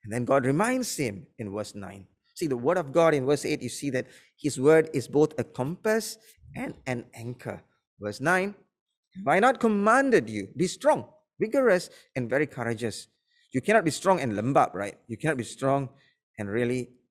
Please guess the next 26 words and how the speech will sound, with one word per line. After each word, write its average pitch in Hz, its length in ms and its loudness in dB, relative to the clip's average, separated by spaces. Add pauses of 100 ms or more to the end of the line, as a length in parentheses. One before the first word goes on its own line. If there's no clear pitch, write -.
(1040)
like 120 240 -4
a 117 60 -8
sotong, 113 480 -4 (240)
<laughs> - 260 -20
right? 123 220 -2 (840)
But 143 340 0 (160)
you 160 220 -2
can 190 180 -4
be 226 100 -2
strong, 196 300 -4
you 185 60 -6
can 196 120 -4
be 185 80 0
vigorous. 190 440 0
That 170 160 -4
means 185 340 -6 (2000)
Isaiah 151 240 2
forty 165 180 2
thirty-one, 156 420 -2
right? 110 280 -6
"They 151 100 0
that 143 180 0
wait 156 140 2
upon 156 280 -2
the 151 60 2
Lord, 147 280 2